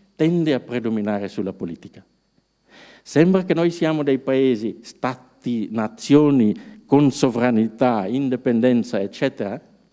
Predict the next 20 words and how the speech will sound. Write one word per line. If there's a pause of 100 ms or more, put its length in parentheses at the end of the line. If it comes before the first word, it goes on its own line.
(500)
ma
quello
infatti
non
arriva
fino
a
risolvere
il
problema, (840)
perché
le,
le
multinazionali
poi
controllano (160)
tutti
questi
paesi
poveri.